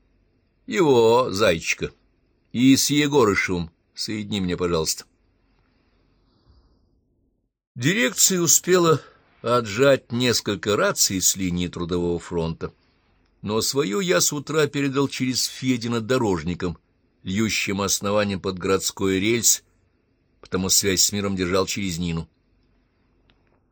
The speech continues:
Кузнецов прибыл минут через двадцать, как только Егоршев подтвердил, что один из вездеходов, спешно, но без особых инструкций, отправленный за генераторами, тормознул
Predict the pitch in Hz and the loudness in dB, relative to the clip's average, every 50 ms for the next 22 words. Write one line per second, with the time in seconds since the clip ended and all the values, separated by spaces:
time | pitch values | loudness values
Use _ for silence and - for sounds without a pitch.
0 | _ _ _ _ _ _ _ _ _ _ _ - - 135 131 160 180 165 - - | _ _ _ _ _ _ _ _ _ _ _ -4 -4 -2 -2 -2 -2 -2 -2 0
1 | 233 240 240 208 165 - - 202 220 185 190 185 175 170 170 185 190 - - - | 2 4 4 2 2 -2 -6 -6 -2 0 0 0 0 0 -2 -4 -4 -4 -6 -6
2 | 180 180 165 151 135 113 113 113 120 123 120 113 - - - 110 104 - - - | -6 -6 -8 -8 -10 -8 -4 -2 0 2 2 0 0 -2 -2 -4 -4 -6 -8 -12
3 | - 87 - - 104 92 - - 98 98 95 92 98 107 95 - - 98 85 - | -12 -14 -8 -6 -6 -6 -6 -6 -4 -4 -4 -2 -2 -4 -2 -2 -4 -6 -8 -8
4 | 107 90 - - 98 92 87 87 101 101 95 - - 101 92 - - _ _ _ | -10 -12 -10 -8 -8 -6 -6 -6 -6 -6 -8 -4 -2 -2 -2 -4 -6 _ _ _
5 | _ _ _ _ _ _ _ _ - 92 98 107 113 135 131 113 110 104 101 95 | _ _ _ _ _ _ _ _ -4 -2 -2 0 2 2 2 2 2 2 0 0
6 | 101 110 113 110 104 98 110 127 127 - - 202 202 196 175 185 175 - - - | 0 0 0 -2 -2 -2 -2 -2 -2 -2 0 2 2 4 4 2 0 0 -4 -12
7 | _ _ _ _ _ _ - - - - - - 143 156 165 156 135 - - 135 | _ _ _ _ _ _ -4 -2 -2 -2 -2 0 0 2 2 2 2 0 0 0
8 | 127 123 123 117 113 107 110 101 - 117 110 104 - - 110 107 101 - - 117 | -2 0 0 0 0 0 0 0 -2 -2 -2 -2 -2 -2 -4 -4 -4 -4 -4 -4
9 | 113 95 - - - 113 95 - - _ _ _ _ _ _ - 78 92 98 - | -4 -2 -2 -2 -2 -2 -4 -6 -10 _ _ _ _ _ _ -8 -4 -4 -4 -4
10 | - - 107 110 107 104 101 101 101 101 101 98 92 95 87 92 92 92 101 98 | -4 -2 2 4 4 4 4 4 2 0 0 -2 -4 -6 -8 -8 -8 -6 -6 -4
11 | 101 101 101 101 98 85 104 98 98 95 95 85 - 95 92 95 92 90 - 143 | -2 0 2 2 2 0 -2 -2 -2 -2 -4 -4 -4 -4 -2 -2 -2 -4 -2 0
12 | 185 208 185 - | 0 0 0 -2